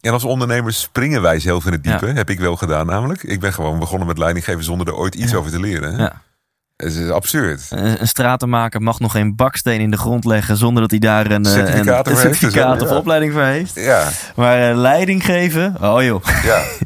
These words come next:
Speaker 1: dat doe je even.
Speaker 2: <laughs> Ja. Eh, jij was de, de, de beste consultant of de, de, de meest productieve advocaat van ons team. Gefeliciteerd jongen, jij wordt partner en vanaf nu mag je leiding gaan geven.
Speaker 1: En weet je wat het grote probleem is?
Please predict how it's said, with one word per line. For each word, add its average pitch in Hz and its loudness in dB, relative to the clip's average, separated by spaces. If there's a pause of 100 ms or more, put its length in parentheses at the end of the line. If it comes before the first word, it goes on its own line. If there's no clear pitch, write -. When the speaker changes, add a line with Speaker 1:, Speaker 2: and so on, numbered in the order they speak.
(100)
Speaker 1:
dat 92 -2
doe 131 0
je 139 0
even. 85 -2
Speaker 2:
<laughs> - -20
Ja. 135 0 (300)
Eh, 104 0
jij 113 2
was 120 -2
de, 117 -2
de, 113 0
de 110 0
beste 120 0
consultant 117 0
of 107 0
de, 110 0
de, 107 0
de 107 -4
meest 117 2
productieve 110 0
advocaat 110 -2
van 113 -2
ons 107 0
team. 165 0 (220)
Gefeliciteerd 113 0
jongen, 117 2
jij 117 2
wordt 110 -2
partner 123 0
en 110 -2
vanaf 107 -4
nu 113 4
mag 110 0
je 107 0
leiding 92 -2
gaan 90 -4
geven. 90 -4
Speaker 1:
En 104 2
weet 135 2
je 156 -2
wat 147 0
het 123 -4
grote 135 0
probleem 113 -2
is? 175 -6